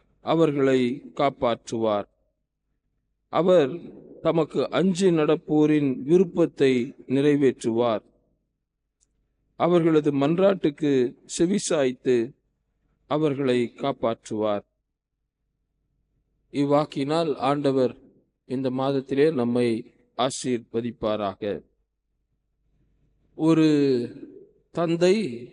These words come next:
தன்னுடைய பணி முடிந்து, வேலை முடிந்து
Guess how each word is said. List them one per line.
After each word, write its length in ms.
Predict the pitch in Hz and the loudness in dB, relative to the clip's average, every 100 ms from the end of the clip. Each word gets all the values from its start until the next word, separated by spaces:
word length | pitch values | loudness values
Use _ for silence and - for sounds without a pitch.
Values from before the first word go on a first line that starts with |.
| - - - _ _ _ _ _ _ _ _ | -20 -20 -20 _ _ _ _ _ _ _ _
தன்னுடைய 500 | 160 160 160 151 147 | -4 -2 0 0 0
பணி 300 | - 175 190 | 0 0 0
முடிந்து, 480 | 180 175 180 156 | 0 0 0 -2
வேலை 340 | 135 160 185 180 | 0 0 2 0
முடிந்து 640 | 160 147 143 165 214 120 | -2 -2 -2 0 -2 -4